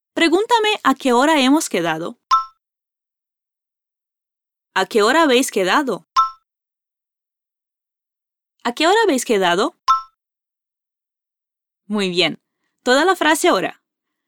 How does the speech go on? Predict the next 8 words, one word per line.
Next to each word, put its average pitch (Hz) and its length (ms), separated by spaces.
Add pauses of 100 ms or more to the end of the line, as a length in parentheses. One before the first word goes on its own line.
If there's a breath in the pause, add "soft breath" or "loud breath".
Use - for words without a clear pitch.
(120)
Vale, 262 440
cuenta 339 320
conmigo. 269 680
¿A 220 120
qué 247 160
hora 269 180
habéis 330 220
quedado? 185 500